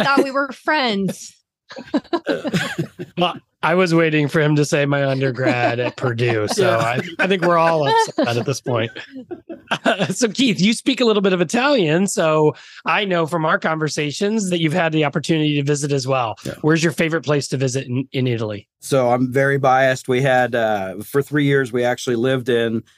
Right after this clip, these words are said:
Speaker 3: the Tuscany region. We lived in
Speaker 2: Oh.
Speaker 3: Florence, and, uh, I'll tell you,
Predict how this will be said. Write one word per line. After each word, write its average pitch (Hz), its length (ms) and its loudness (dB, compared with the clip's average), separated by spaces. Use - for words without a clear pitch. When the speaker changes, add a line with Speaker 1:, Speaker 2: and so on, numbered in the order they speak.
Speaker 3:
the 113 100 -4
Tuscany 147 420 0
region. 131 380 0
We 120 80 0
lived 120 180 -2
in 117 80 0
Speaker 2:
Oh. - 20 -10
Speaker 3:
Florence, 123 640 -2
and, 110 300 0
uh, 107 260 0
I'll 120 140 -2
tell 131 220 0
you, 117 360 0